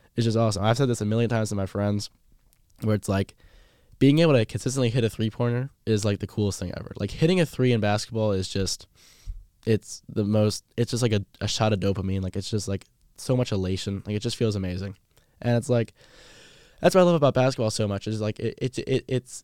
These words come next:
obviously it's a team sport, but it's just that, it's just about those pockets of individual, like,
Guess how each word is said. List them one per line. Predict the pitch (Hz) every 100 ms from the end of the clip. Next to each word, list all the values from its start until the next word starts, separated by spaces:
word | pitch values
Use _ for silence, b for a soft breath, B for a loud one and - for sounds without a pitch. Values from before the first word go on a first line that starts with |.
| -
obviously | 135 151 143
it's | 98
a |
team | - - 127
sport, | - 107 117 139 - _
but | 127 - - -
it's | 131
just | 147 -
that, | 151 143
it's | 131 -
just | 147
about | 160 160
those | 127
pockets | - 117 120 113 98
of | -
individual, | 107 104 101 101 101 98
like, | 92 90 -